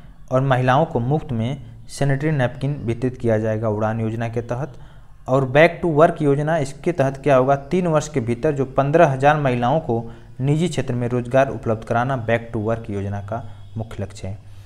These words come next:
देखिए, चिरंजीवी योजना जो है बहुत इंपॉर्टेंट है, इसको आप स्टार मार्क लगा लीजिए। चिरंजीवी स्वास्थ्य बीमा योजना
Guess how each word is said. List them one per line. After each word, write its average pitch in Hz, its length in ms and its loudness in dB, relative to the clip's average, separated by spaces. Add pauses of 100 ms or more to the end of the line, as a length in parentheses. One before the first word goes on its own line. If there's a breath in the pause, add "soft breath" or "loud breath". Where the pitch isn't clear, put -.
(320 soft breath)
देखिए, 139 200 -2
चिरंजीवी 147 680 2
योजना 139 360 2
जो 131 120 -4
है 135 100 -4
बहुत 120 320 -2
इंपॉर्टेंट 117 460 -4
है, 131 60 0
इसको - 240 -4
आप 117 260 0
स्टार 107 280 -6
मार्क 98 220 -6
लगा 95 180 -2
लीजिए। 104 380 -8 (600 soft breath)
चिरंजीवी 143 800 2
स्वास्थ्य - 600 4
बीमा 113 360 0
योजना 101 560 -4